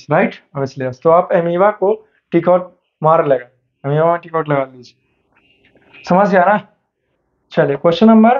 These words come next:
सेवेंटी नाइन, अब सेवेंटी नाइन क्वेश्चन नंबर को सॉल्व करने का प्रयास करते हैं, राइट? क्वेश्चन है, प्रश्न है कि which of the following is an incorrect statement in respect of amoeba? निम्नलिखित चार ऑप्शन में से कौन सा ऐसा ऑप्शन है जो गलत बोल रहा है amoeba के लिए,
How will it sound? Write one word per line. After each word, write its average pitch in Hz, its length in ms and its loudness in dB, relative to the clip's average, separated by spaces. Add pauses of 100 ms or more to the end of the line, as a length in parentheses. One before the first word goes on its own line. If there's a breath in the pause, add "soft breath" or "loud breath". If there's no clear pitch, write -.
सेवेंटी 185 600 -2
नाइन, 180 260 0
अब 165 100 -4
सेवेंटी 190 380 0
नाइन 208 200 0
क्वेश्चन 196 280 -12
नंबर 190 200 -2
को 180 120 -2
सॉल्व 165 220 -2
करने 156 260 -2
का 151 100 -2
प्रयास 135 280 0
करते 127 240 -10
हैं, 131 60 -2
राइट? 185 260 0 (680 soft breath)
क्वेश्चन 190 320 0
है, 196 180 2
प्रश्न 202 520 -2
है 170 160 2 (120)
कि 180 80 0
which 214 360 0
of 220 160 2
the 220 120 2
following 196 420 0 (200)
is - 120 -8 (140)
an 170 160 0 (140)
incorrect 170 580 0
statement 160 500 -6
in 156 160 -4
respect 151 400 -6 (100)
of 139 200 -2
amoeba? 123 340 -4 (640 loud breath)
निम्नलिखित 208 540 2
चार 208 360 2
ऑप्शन 220 460 -2
में 196 120 -6
से - 180 -10
कौन 226 400 -2
सा 220 160 0
ऐसा 214 220 0
ऑप्शन 202 360 0
है 151 220 -8 (340)
जो 165 200 2
गलत 190 360 0
बोल 185 280 0
रहा 185 180 0
है 196 260 -10
amoeba 156 400 -2
के 143 140 -10
लिए, 120 160 -20